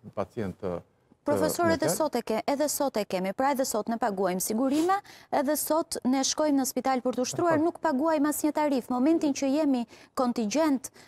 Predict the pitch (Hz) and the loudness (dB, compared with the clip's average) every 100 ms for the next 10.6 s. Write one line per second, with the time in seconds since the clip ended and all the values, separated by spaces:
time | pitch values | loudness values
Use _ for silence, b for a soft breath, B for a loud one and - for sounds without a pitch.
0 | B - 226 214 226 - 330 294 220 - | B -2 0 0 -2 0 2 2 0 -4
1 | - 339 - 240 - - 302 226 277 247 | -2 -2 0 -2 -2 -2 2 2 2 2
2 | 254 285 269 254 226 269 247 - 320 320 | 0 -2 0 0 2 2 0 -2 0 2
3 | 277 339 381 B B 302 349 359 349 330 | 4 4 2 B B -2 0 0 2 2
4 | 349 359 320 320 302 302 330 339 - - | 2 2 0 0 2 0 2 0 0 2
5 | 269 269 - 208 - - 339 330 302 226 | 4 6 4 6 6 6 6 4 2 2
6 | 311 339 - 160 349 131 - 107 104 92 | 4 4 6 6 6 4 4 2 -2 -8
7 | - - 381 349 330 320 320 311 262 302 | -6 -2 2 4 2 4 4 4 2 2
8 | - 370 311 233 - 180 - - 370 339 | 2 2 4 4 2 0 -2 0 4 6
9 | 320 175 170 - - - - - 160 151 | 6 6 6 6 6 4 4 4 4 4
10 | 302 311 294 349 202 185 | 4 2 4 2 2 -2